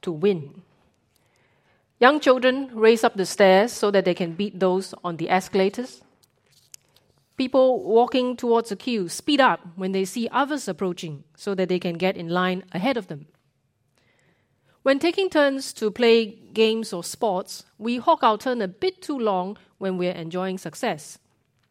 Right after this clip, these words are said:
But we step down and let others play when we prove to be embarrassing.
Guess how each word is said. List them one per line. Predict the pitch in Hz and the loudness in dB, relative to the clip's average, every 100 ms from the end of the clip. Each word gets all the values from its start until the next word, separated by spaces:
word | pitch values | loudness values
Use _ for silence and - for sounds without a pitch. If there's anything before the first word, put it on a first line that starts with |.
| _ _ _ _ _ _ - | _ _ _ _ _ _ -4
But | 294 | -4
we | 233 208 | -2 -2
step | 214 180 | -4 -2
down | 180 170 180 | 0 0 -2
and | 165 | -4
let | 175 - | -4 -4
others | 185 202 202 | -4 -4 -8
play | - 175 170 - | -4 -2 -2 -4
when | 202 | -6
we | 202 | -6
prove | 202 202 196 | -4 -6 -6
to | 190 | -6
be | 165 170 170 | -6 -6 -6
embarrassing. | 165 156 185 214 208 147 | -8 -4 -4 -4 -10 -16